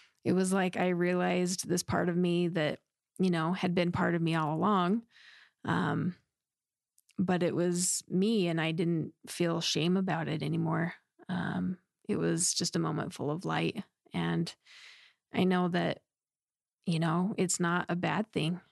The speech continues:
to be gay. And I've embraced that, and I'm so grateful for the help that I've had to get to where I'm at. Um, yeah, I've never been,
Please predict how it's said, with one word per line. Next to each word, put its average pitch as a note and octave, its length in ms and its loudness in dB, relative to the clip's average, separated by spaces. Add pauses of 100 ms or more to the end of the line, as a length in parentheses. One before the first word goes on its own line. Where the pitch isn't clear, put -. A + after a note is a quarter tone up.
(180)
to - 100 -4
be F3 140 0
gay. F3 420 -2 (140)
And F3 440 0 (760)
I've F#3 140 4
embraced F#3+ 440 2
that, G3 280 0
and F3 120 2
I'm E3+ 380 2 (240)
so F#3+ 240 2
grateful F#3 540 0
for D#3+ 180 -4
the D#3 100 0
help F3 280 -2
that - 120 -4
I've D#3 180 -2
had D#3+ 360 -2 (220)
to E3 100 -2
get E3 220 -2
to D#3 120 -6
where F3+ 120 -4
I'm - 140 -4
at. - 220 -4 (1500)
Um, D#3 440 -2 (1300)
yeah, F#3+ 320 0 (100)
I've F3+ 140 2
never E3+ 260 0
been, E3+ 460 0